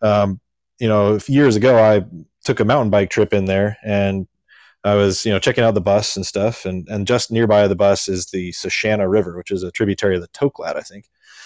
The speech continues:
And I looked over there and saw grayling dimpling the water.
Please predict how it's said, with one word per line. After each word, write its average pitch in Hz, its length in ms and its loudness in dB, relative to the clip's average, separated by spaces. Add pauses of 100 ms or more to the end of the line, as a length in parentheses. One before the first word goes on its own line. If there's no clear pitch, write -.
(200)
And 98 480 0 (140)
I 117 80 2
looked 117 220 2
over 110 120 6
there 135 180 6
and 113 100 2
saw 104 480 4 (280)
grayling 120 360 2
dimpling 98 360 -2
the 95 80 0
water. 104 380 0